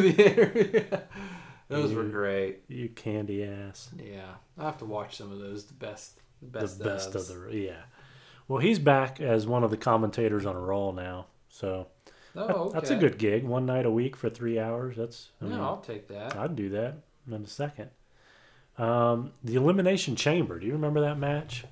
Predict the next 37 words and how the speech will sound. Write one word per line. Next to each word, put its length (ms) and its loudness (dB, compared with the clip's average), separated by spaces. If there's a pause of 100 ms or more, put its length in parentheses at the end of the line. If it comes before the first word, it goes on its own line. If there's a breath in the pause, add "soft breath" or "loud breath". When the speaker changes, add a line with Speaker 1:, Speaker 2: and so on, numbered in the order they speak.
(160)
Speaker 1:
Ooh, 1200 2
they 120 0
brought 380 0
the, 120 -2
they 260 -2
still 240 -6
do 200 -4
that? 320 -6
Speaker 2:
That 80 -2
Speaker 1:
That's 140 -4
the 60 -4
Speaker 2:
just 120 2
Speaker 1:
big 100 2
Speaker 2:
came 160 8
Speaker 1:
thing 60 4
Speaker 2:
back 200 6
Speaker 1:
that 100 2
Speaker 2:
a, 40 -14 (180)
Speaker 1:
came, 260 0
Speaker 2:
it 200 -8
Speaker 1:
came 260 -6
down, 440 0
and 120 -6
then 100 -2
Speaker 2:
comes 240 2
Speaker 1:
each 60 -2
Speaker 2:
down. 160 -8
Speaker 1:
person 580 -6
Speaker 2:
There's 200 6
a 60 6
Speaker 1:
was 80 -6
Speaker 2:
pod. 400 4
There's 180 -2
four 280 4
Speaker 1:
Yeah. 80 0
Speaker 2:
pods. 600 2
Yeah. 360 4